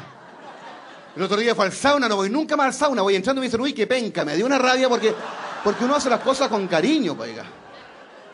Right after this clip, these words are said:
Pero estar en ese programa, yo nunca pensé, sinceramente, estar al lado de figuras, estar al lado de Sofía Loren, Anthony Quinn, Plácido Domingo,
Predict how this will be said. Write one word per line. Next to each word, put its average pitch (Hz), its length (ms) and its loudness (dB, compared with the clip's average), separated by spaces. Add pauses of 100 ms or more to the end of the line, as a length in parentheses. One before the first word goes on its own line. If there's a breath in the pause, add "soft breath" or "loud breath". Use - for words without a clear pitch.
(880)
Pero 160 100 0
estar 190 180 0
en 196 60 0
ese 190 140 -2
programa, 170 420 0
yo 160 140 -4
nunca 175 180 -4
pensé, 151 340 -4
sinceramente, 175 520 -6
estar 160 180 -4
al 151 100 -4
lado 156 200 -2
de 139 100 -2
figuras, 139 460 -6 (800 soft breath)
estar 165 180 -6
al 156 100 -4
lado 160 140 -6
de 143 40 -14
Sofía 135 380 -6
Loren, 123 480 -8
Anthony 151 500 -10
Quinn, 147 240 -6
Plácido 165 360 -6
Domingo, 160 340 -6